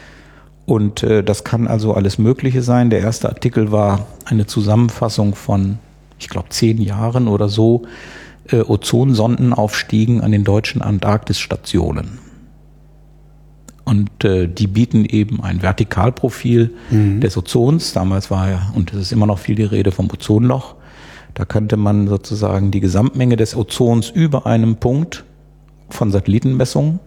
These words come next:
Speaker 2: Mhm.
Speaker 1: Und wenn man dann die Profile hat von solchen Ozonballons, äh,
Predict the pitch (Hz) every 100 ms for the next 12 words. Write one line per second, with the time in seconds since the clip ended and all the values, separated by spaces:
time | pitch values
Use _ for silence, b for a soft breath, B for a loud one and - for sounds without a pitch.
0 | - 113 107 160 B - 107 107 104 101
1 | 101 - - - - 120 120 - - -
2 | - 107 101 95 101 104 - - - 113
3 | 113 92 104 104 104 - - -